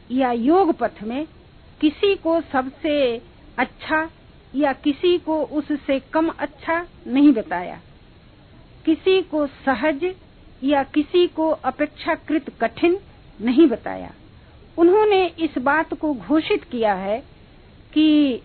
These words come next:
दर्शन अनेक और जीवन एक है। उन्होंने साधक मात्र को यह अभय वचन दिया है कि तुम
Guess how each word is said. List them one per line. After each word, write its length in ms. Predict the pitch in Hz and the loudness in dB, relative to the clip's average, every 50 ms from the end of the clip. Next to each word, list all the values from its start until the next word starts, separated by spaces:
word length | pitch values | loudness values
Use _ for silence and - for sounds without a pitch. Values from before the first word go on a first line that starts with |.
| - 202 | -14 -16
दर्शन 540 | 196 190 247 277 294 285 - 359 359 349 330 | -2 2 2 2 2 0 0 2 2 2 2
अनेक 560 | - - 247 262 254 269 302 339 370 370 - - - - - - - - - | -2 -4 -2 0 2 4 4 4 4 2 -2 -8 -18 -20 -20 -20 -20 -12 -8
और 160 | 240 254 233 | -6 -6 -6
जीवन 480 | 202 196 220 285 311 320 359 349 330 - - - | -6 -4 0 2 2 2 2 0 -2 -4 -8 -6
एक 300 | 262 320 370 370 - - | -2 0 0 0 -2 -4
है। 240 | 185 180 147 143 - - - - - - - - - - - - - - - - - | -12 -18 -18 -20 -20 -20 -20 -20 -20 -20 -20 -20 -20 -20 -20 -20 -20 -20 -20 -10 0
उन्होंने 480 | 294 311 330 370 392 392 392 370 370 359 | 2 4 6 6 6 6 6 4 2 2
साधक 480 | - - - 254 277 262 359 349 - | 0 -2 -2 -2 0 0 -2 -2 0
मात्र 460 | 269 247 233 254 302 302 - - 349 294 | -2 0 2 2 0 0 -2 -4 -4 -4
को 300 | - 294 311 311 311 302 | -4 -4 -2 -2 -2 -2
यह 360 | 262 269 285 285 254 254 - - - - - | 0 0 0 0 -2 -4 -8 -12 -14 -10 -6
अभय 320 | 254 247 302 403 427 415 | -4 -2 0 0 0 0
वचन 420 | 349 277 262 - 320 269 254 240 208 | 0 -2 -2 -2 -2 -2 -2 -2 -4
दिया 280 | 196 214 202 196 196 | -6 -4 -4 -4 -4
है 280 | 190 196 220 233 254 269 - - - - - - - - - - - - - | -4 -4 -6 -6 -8 -10 -14 -20 -20 -20 -20 -20 -20 -20 -20 -20 -20 -6 -6
कि 80 | 302 | -6
तुम 300 | - - 381 381 403 330 | -4 -2 -2 -2 -2 -4